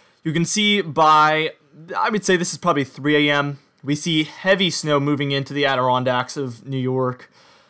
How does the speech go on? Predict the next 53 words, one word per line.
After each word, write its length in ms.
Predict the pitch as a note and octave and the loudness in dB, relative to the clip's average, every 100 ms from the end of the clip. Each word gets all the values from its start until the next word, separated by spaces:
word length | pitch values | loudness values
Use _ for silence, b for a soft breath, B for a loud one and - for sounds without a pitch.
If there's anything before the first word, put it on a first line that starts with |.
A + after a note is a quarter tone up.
| b | b
Uh, 160 | B2+ A#2+ | -2 -2
so 140 | - | -2
all 220 | - D3 C#3 | 0 0 2
of 60 | |
upstate 320 | B2 - C#3+ | 0 -2 -4
New 60 | B2 | -2
York 200 | A#2+ B2 | -2 -2
getting 300 | C3 B2 - | -4 -6 -8
extreme 720 | C3+ B2+ - D3 C#3 C3+ C3 - _ | -12 -12 -8 -6 -4 -4 -6 -12 _
amounts 340 | C3 C3 C3 A#3 | -4 0 0 -2
of 180 | D#3+ D#3+ | -8 -8
<laughs> 0 | |
moderate 420 | C3 C3+ C3+ B2+ | 2 4 4 0
to 60 | C3 | -4
heavy 220 | C3+ B2+ | -2 -2
snow 320 | A#2+ D3 C#3 | -4 -2 -2
for 140 | C3+ C#3 | 0 -2
those 180 | C3+ | -2
regions. 420 | B2+ C3+ C3 C3+ - B B B | -2 -4 -4 -6 -10 B B B
Also 360 | A#3+ B3 G#3 | 2 4 4
notice 280 | E3+ F3 E3+ | 4 2 0
the 120 | - | 0
lake 180 | C#3+ D3 | 0 0
effect 280 | D3 C#3+ C#3 | -2 -4 -4
snow 280 | - D3 C#3 | -2 0 2
going 160 | C#3 | 2
on 140 | C3+ C3 | 2 0
for 100 | C3 | -4
Michigan. 580 | B2+ C#3 - C#3 C#3+ B2+ | -4 -4 -4 -4 -4 0
Very, 280 | C3+ D3 | 0 2
very 220 | C#3 C3+ C3 | 0 -2 -4
heavy 440 | - D#3+ D3+ C#3 | -4 -2 0 -2
lake 220 | B2+ B2+ | -2 -4
effect 320 | - B2+ B2 | -4 -6 -6
bands 360 | C3 B2 A#2+ A2 | -6 -4 -4 -6
going 240 | C3+ B2 | -6 -4
on 240 | A#2+ A#2+ A#2+ b b b b | -4 -4 -6 b b b b
for 120 | - C3 | -2 0
those 160 | B2 | 0
regions, 260 | A#2+ A#2+ A#2+ | -2 -4 -6
as 180 | A2+ A#2 | -8 0
well 320 | A3 G#3+ F3 | 2 2 2
as 120 | C#3+ | -2
Cleveland, 520 | - - E3+ D#3 D3+ C#3 | -4 -4 -4 -2 0 0
Ohio, 480 | C3+ C3 C3+ C3+ | 0 0 0 0
and 80 | C3 | -2
a 40 | A#2+ | 0
lot 200 | B2 A#2+ | 0 0
of 20 | |
those 220 | A#2+ A#2 | -4 -6
areas 360 | B2 B2 A#2+ A2 | -6 -4 -4 -6
in 80 | |
Ohio 520 | A2+ A2+ A#2+ A#2 A2+ | -8 -6 -4 -4 -8